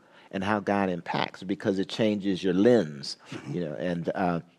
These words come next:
Speaker 1: and that's strategically important, because they're, they're grappling with it here, which lets us know this, this is a human problem. Uh, uh, and, and we decided that this didn't happen in our God.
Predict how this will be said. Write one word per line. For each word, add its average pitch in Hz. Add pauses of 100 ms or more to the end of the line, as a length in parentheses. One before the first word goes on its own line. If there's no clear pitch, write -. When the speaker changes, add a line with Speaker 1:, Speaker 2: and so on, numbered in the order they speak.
Speaker 1:
and 92
that's 127
strategically 110
important, 98
because 92
they're, 113
they're 117
grappling 107
with 104
it 92
here, 147
which 101
lets 107
us 98
know 123
this, 120
this 98
is 143
a 90
human 95
problem. - (480)
Uh, -
uh, 92
and, 92
and 98
we 175
decided 90
that 90
this 101
didn't 98
happen 92
in 92
our 92
God. 123